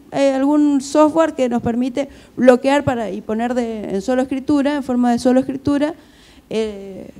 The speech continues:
o el, los U S B. Acá ustedes tienen un, el U S B Disk Access Manager, por ejemplo, que es un software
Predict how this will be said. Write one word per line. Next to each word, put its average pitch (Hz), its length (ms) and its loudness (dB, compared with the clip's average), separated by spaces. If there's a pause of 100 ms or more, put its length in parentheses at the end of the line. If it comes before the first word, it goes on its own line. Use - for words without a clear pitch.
(120)
o 226 140 8
el, 233 340 4
los 214 140 4
U 240 160 6
S 247 220 -2
B. 208 180 -4
Acá 240 220 -4
ustedes 277 380 0
tienen 285 300 0
un, 254 300 0
el 220 160 -2
U 247 100 6
S 262 260 4
B 254 160 4
Disk 269 160 0
Access 254 320 -2
Manager, 277 480 -6
por 277 160 -8
ejemplo, 285 480 0
que 262 140 2
es 262 140 -4
un 254 280 0
software 247 460 2